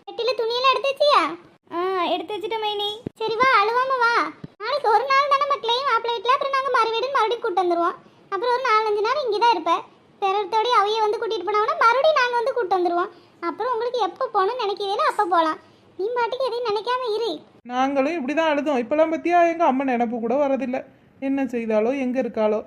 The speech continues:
Speaker 3: அழுவாம இரு மக்களே, எல்லாம் மாறிடும்.
Speaker 2: ஆ, சரிக்கா.
Speaker 3: சரி வாங்க, வாங்க, வண்டியை போய் பார்ப்போம். எக்கா, உங்க மாமியாரையும் மாமனாரையும் ரெடியாக சொல்லுங்க, போவோம்.
Speaker 1: ஆ, இந்தா வந்துட்டா வட்டி, அவைய முன்னாடி தான் நிக்காவ.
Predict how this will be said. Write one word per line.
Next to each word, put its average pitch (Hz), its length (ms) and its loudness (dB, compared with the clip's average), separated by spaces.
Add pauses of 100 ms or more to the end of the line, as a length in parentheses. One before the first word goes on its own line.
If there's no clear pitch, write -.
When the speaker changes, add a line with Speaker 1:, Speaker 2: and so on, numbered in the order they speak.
(220)
Speaker 3:
அழுவாம 262 380 0
இரு 311 100 -2
மக்களே, 302 320 -2
எல்லாம் 302 280 0
மாறிடும். 294 520 2 (280)
Speaker 2:
ஆ, 359 120 -8 (160)
சரிக்கா. 381 420 -8 (500)
Speaker 3:
சரி 302 180 -2
வாங்க, 320 260 2
வாங்க, 370 220 4 (120)
வண்டியை 285 280 0
போய் 359 180 0
பார்ப்போம். 330 340 4 (320)
எக்கா, 240 240 -2
உங்க 302 140 -2
மாமியாரையும் 285 500 0
மாமனாரையும் 294 400 -2
ரெடியாக 302 260 2
சொல்லுங்க, 330 280 -2
போவோம். 269 480 4 (180)
Speaker 1:
ஆ, 403 160 -2
இந்தா 427 200 2
வந்துட்டா 415 360 4
வட்டி, 494 260 2
அவைய 480 220 2
முன்னாடி 480 280 0
தான் 523 140 -2
நிக்காவ. 453 300 2